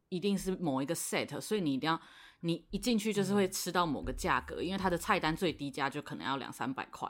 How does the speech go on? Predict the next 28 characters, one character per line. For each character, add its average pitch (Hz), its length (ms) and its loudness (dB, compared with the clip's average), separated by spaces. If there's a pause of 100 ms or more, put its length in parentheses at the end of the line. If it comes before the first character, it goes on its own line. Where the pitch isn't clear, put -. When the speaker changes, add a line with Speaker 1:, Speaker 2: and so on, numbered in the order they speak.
Speaker 1:
了。 - 80 -18 (760)
可 180 120 0
是 240 160 2
我 180 160 4
去 208 140 -2
吃 202 180 0
串， 175 240 0
Speaker 2:
嗯。 143 80 -2
Speaker 1:
串 180 220 0
烧， 165 200 0
我 139 120 -2
可 175 180 -2
以 165 140 -2 (260)
就 170 120 -8
是 165 280 -2 (140)
一 196 120 0
杯 170 200 2
酒， 127 280 -2
然 139 100 2
后 156 80 4
两 143 160 -2
个 135 100 -10
串 139 220 -4
烧， - 280 -10
就 160 100 -8
这 147 120 -4
样 - 140 -6
子。 - 260 -16